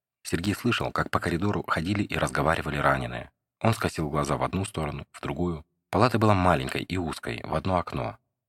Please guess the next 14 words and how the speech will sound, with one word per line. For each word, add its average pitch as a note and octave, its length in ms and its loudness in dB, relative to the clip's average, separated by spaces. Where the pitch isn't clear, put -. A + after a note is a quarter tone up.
А E2 100 0
в F2 60 0
ней A#2+ 140 4
одна F#2+ 200 0
кровать, C#2+ 540 -2
тумбочка D#2+ 420 0
и A2 160 -2
стул, D#2 380 -4
на D2+ 100 -2
котором G2+ 280 0
сидела - 320 -2
санитарка. - 640 -2
«Город F#2 340 2
какой?» – - 460 -2